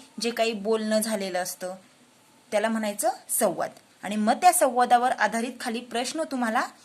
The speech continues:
दिले जातात आणि त्यांची उत्तरे आपल्याला या संवादामधून शोधायची असतात. तर असा हा नवीन घटक जो आहे संवाद, हा आज आपण शिकणार आहोत. ओके, पहा,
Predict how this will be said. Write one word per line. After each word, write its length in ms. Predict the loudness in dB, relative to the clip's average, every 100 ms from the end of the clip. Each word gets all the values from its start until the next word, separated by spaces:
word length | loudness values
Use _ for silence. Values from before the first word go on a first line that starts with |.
| -20 -16 -8
दिले 300 | -6 -4 -2
जातात 320 | -2 0 -4 -4 -18 -12
आणि 160 | -8 -6
त्यांची 420 | -4 -4 -2 -4
उत्तरे 480 | -4 -6 -2 -2 -2 -6 -14 -10
आपल्याला 340 | -6 -4 0
या 100 | 0
संवादामधून 680 | 0 2 4 4 2 -2 -8 -10 _ -8
शोधायची 580 | -6 -4 -4 -4 -6 -6 -12 _ _
असतात. 360 | -4 -2 -4 -8 -10 -20 -20 _ -8
तर 120 | -6 -2
असा 220 | 0 2
हा 160 | 2 0
नवीन 380 | -2 -4 -4
घटक 340 | -6 -4 -6 -4
जो 100 | -4 0
आहे 300 | -2 -4 -10 -16 -20 _
संवाद, 420 | 4 4 4 0 -2 -16 _ _ _
हा 140 | 2 2 2 0
आज 200 | 0 0
आपण 280 | 0 -4 -4 -12 -14
शिकणार 460 | -12 -10 -2 0 0 -10 _ _ _
आहोत. 460 | -8 -8 -14 -18 -20 _ _ _ _
ओके, 300 | -10 -6 -6 -6 -10 _ _ _ -20 -4
पहा, 200 | 0 0